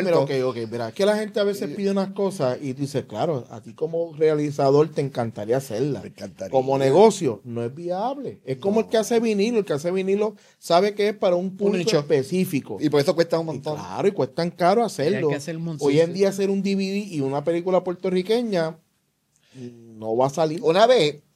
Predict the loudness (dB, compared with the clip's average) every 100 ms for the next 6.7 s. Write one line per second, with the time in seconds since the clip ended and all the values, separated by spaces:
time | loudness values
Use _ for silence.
0 | _ -4 0 -2 -2 -2 0 0 0 2
1 | 2 2 -4 -8 -6 -6 -4 -6 -6 -10
2 | _ -20 -10 -4 -2 0 0 -2 -2 -4
3 | -2 -4 -4 -8 -8 -8 -8 -8 -12 -14
4 | -16 -16 -16 -8 -8 0 2 2 0 0
5 | 2 4 6 6 6 4 0 -4 -6 -8
6 | -6 -4 -4 -2 -2 -2